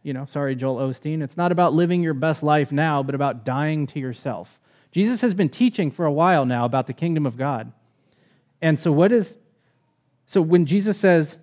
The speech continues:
he says, "Don't be like these scribes." Why? Because they know the scriptures inside and out. Most of them had memorized most of the Old Testament. They know the scriptures, but what do they, they don't understand the kingdom of God. And that's not the kind of people we want to be, right?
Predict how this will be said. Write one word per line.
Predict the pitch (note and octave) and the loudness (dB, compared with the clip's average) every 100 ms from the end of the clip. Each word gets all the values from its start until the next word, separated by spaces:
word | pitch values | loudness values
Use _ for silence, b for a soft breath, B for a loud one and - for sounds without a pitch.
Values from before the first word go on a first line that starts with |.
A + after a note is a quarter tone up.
| _ | _
he | F#3+ | 0
says, | F#3+ C3+ | 0 0
"Don't | B2+ F#3+ G#3+ | 2 2 4
be | G3 | 4
like | E3+ D#3+ D#3 | 4 4 0
these | D3+ - | -6 -6
scribes." | - D3+ C3 - - | -6 -4 -4 -10 -14
Why? | C3 F3+ B2+ - _ _ _ _ _ | -10 -10 -10 -16 _ _ _ _ _
Because | D3 C#3+ F#3 | -4 0 2
they | F3+ | 2
know | D#3+ F3 | 4 4
the | G#3+ | 4
scriptures | F3+ - A3 - A#2+ - | 2 0 0 0 -8 -6
inside | C#3+ C#3 C#3 B2+ | -8 -6 -6 -4
and | C3+ | -6
out. | D3 B2 | -6 -4
Most | C3+ G3+ G3+ | -2 -2 -2
of | D3 | -4
them | D3 | -2
had | D3+ A#2+ | -2 0
memorized | B2+ F#3 D3+ A#2 B2 C3 B2+ | 0 2 0 -2 -4 -6 -8
most | B2 D3+ D#3+ | -4 -2 -4
of | C#3 | -6
the | C#3 | -6
Old | B2+ B2+ | -6 -8
Testament. | B2+ - G#2 G2+ _ _ _ _ _ _ - | -12 -14 -20 -20 _ _ _ _ _ _ 0
They | F3+ | 4
know | F#3 C4+ | 6 6
the | A#3+ | 4
scriptures, | D#3 A#3+ B3 - C3 B2+ | 0 0 0 -2 -6 -6
but | - | -6
what | C#3 F3+ | -4 -2
do | F#3+ | -2
they, | E3+ D3 C3+ C#3 - | -4 -6 -8 -10 -12
they | C#3+ C#3 | -6 -2
don't | D#3+ | -2
understand | E3+ D3+ B2+ C3+ C3+ | -2 -6 -6 -8 -6
the | B2+ | -6
kingdom | - B2+ A#2+ | -6 -6 -6
of | A2+ | -8
God. | A#2 A2 - _ _ _ _ _ _ _ | -12 -14 -18 _ _ _ _ _ _ _
And | D#3 | -2
that's | E3+ F3 | 0 2
not | G3 G#3 | 0 0
the | |
kind | - E3+ D3 | -2 -2 -2
of | |
people | A#2+ F3+ C#3 B2 | -2 -4 -4 -4
we | B2+ | -2
want | B2 A#2+ | -4 -6
to | |
be, | A2+ C#3 | -8 -8
right? | A#2 B2 | -6 -6